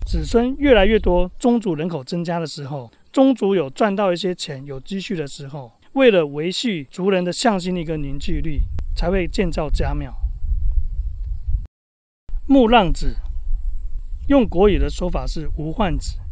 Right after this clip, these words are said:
用英语是 Chinese softberry。字面的意思可以想见，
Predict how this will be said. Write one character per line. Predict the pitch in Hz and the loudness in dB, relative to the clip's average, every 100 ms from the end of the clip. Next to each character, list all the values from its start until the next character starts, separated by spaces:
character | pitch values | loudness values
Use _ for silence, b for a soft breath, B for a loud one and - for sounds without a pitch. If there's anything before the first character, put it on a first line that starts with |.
| - - | -6 -2
用 | 285 254 | 2 4
英 | 214 226 | 4 2
语 | 143 | 2
是 | - - 143 - - - - - | 0 0 0 0 -2 0 -2 -2
Chinese | 165 156 190 214 - - - - - | 0 0 0 -2 0 0 2 2 2
softberry。 | - - 180 - - 160 160 143 - - - - - - b b - - - - | 0 2 2 0 -2 0 0 0 0 -2 -2 -6 -4 -4 b b 0 4 6 6
字 | 294 | 8
面 | 262 254 | 8 8
的 | |
意 | 226 | 6
思 | 208 226 | 4 2
可 | 185 196 | 4 6
以 | |
想 | 196 135 127 | 6 2 0
见， | 170 | 0